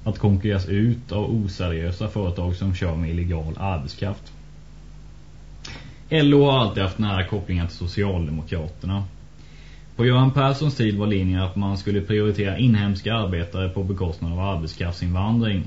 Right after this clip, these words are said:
Det vill säga man skulle först fixa jobb åt de som bodde i landet innan man drog in nya människor. Illegal invandring skulle inte tillåtas konkurrera ut arbetslösa medborgare.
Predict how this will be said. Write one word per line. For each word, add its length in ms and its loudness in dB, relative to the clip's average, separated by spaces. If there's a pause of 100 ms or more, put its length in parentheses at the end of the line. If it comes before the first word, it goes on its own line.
Det 60 -4
vill 100 0
säga 140 0
man 140 0
skulle 180 -2
först 360 0
fixa 340 -2
jobb 220 -2
åt 80 -4
de 140 -2
som 160 0
bodde 240 0
i 200 0
landet 400 -2
innan 200 -2
man 140 -4
drog 140 -4
in 160 -6 (120)
nya 280 -2
människor. 520 -4 (800)
Illegal 540 6
invandring 640 4
skulle 220 -2
inte 420 2
tillåtas 540 0
konkurrera 540 -2
ut 200 -6
arbetslösa 640 -4
medborgare. 640 -8